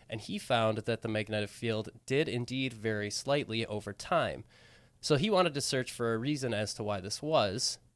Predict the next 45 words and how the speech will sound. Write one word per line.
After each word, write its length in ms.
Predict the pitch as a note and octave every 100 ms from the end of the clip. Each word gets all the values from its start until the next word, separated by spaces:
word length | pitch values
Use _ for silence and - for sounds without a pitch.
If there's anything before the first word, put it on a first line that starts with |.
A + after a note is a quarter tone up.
| -
and 360 | A#2+ A#2 A2+
he 200 | F#2+ -
figured 380 | E3+ - B2 A#2
that 120 | G#2+
something 400 | - E3 E3 C3
underground 720 | B2+ B2+ A#2+ A#2 A#2+ A2+ A2 A2
must 300 | A2 - -
be 120 | A2
moving 560 | A2 C#3+ C3 A2 G#2
and 160 | - A2+
causing 460 | - A2+ A2 G#2+ G#2
this 200 | G2 -
shift. 520 | - C#3 G2 - - - - - -
And 140 | - B2
in 100 | B2
this, 320 | F#3 F#3+ -
he 180 | - C#3+
was 200 | D3 D3+
partially 560 | - - C3 - A2+ G#2
correct. 500 | - G2 C#2 - - - _ _ _ _ _ _ _ _ - -
So 400 | - D3+ B2+ B2 - - - _
the 80 | D3+
final 300 | - F#3+ G#3+
theory 280 | G3 E3+ D#3+
that 160 | C3+ -
he 160 | F#3
came 220 | F3+ E3+
up 160 | D3+ C#3
with 120 | C#3
at 140 | B2 -
the 60 |
time 600 | - - E3+ C3 A2 A2+ - - - -
was 160 | A#2+
that 220 | - B2+ -
the 140 | C3+
Earth 240 | C#3 E3 -
was 140 | C3+
partially 480 | - D#3 D#3+ - C3
hollow 580 | A2+ B2 G#2+ G#2 G#2+ C3 _
and 180 | B2 B2
contained 460 | B2 A2+ C3 C3 A#2+
a 100 | A#2
series 480 | - C3 C#3+ D#3+ E3
of 160 | A#2
shells 680 | - - C#3 A#2 A2+ A#2+ -